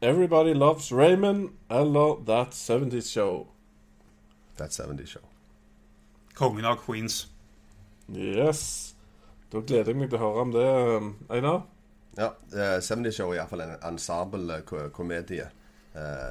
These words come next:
Speaker 2: der de varierer hvem de fyller. Så du får i hvert fall en del forskjellige vinkler og komikker på, på forskjellige personer, fordelt ganske bra.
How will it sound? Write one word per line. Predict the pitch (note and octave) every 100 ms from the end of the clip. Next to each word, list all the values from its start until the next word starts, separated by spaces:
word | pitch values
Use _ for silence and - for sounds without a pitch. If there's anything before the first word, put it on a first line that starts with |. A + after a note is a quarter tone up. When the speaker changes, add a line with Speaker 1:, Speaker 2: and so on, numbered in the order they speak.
| A#1+
Speaker 2:
der | E2+ F2
de |
varierer | E2 D#2+ E2 F2+
hvem | F2+ D#2+
de |
fyller. | D#2+ F2 G2+ E2 -
Så | -
du | F2
får | - F2+
i | F2
hvert | -
fall | D#2+
en | D#2+ D#2+
del | D#2 D#2+ E2 - - - - _ -
forskjellige | - F#2 G2 F2+ F2+
vinkler | E2 - F2+ F2 D#2+
og | D#2+
komikker | E2+ F2 - F2+ D2+
på, | E2 D#2 D2 -
på | D2+
forskjellige | F2 D#2 E2 E2+ E2+ D#2 D2 -
personer, | F2+ B2 C#3 D#2+
fordelt | F#2 G2 B2+ -
ganske | G2+ - E2
bra. | D2